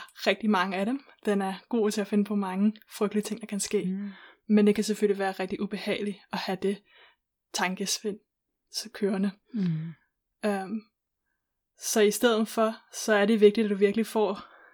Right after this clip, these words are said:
Speaker 1: den udtrykt, øhm, på, øh, ligesom at få lade den la-, have lov til at lege lidt i dit liv. Og den skal selvfølgelig ikke fylde det hele,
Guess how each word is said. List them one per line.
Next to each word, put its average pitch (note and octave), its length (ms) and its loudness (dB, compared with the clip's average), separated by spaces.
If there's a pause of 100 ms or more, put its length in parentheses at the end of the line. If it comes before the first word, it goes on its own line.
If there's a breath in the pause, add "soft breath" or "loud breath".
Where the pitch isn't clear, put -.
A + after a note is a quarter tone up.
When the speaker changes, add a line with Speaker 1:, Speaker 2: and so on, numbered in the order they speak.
(140 loud breath)
Speaker 1:
den G#3+ 160 4
udtrykt, A3 520 0 (400)
øhm, F#3+ 300 -4 (600 soft breath)
på, G3+ 260 6
øh, G3 400 -6 (200)
ligesom A3 400 2 (200)
at G#3 120 0
få G#3 140 0
lade G3 220 0
den G3 100 0
la-, G3 180 -2
have - 220 -8
lov G3+ 160 2
til A3+ 100 -8
at G#3 60 -4
lege G3+ 220 -2
lidt C4+ 240 -2
i A#3 40 -8
dit A#3 140 -2
liv. B3+ 180 0 (480 loud breath)
Og G#3+ 80 -2
den G3+ 80 2
skal G#3 140 0
selvfølgelig A3 320 0
ikke G#3 100 0
fylde A3+ 260 0
det A#3 100 0
hele, B3+ 260 0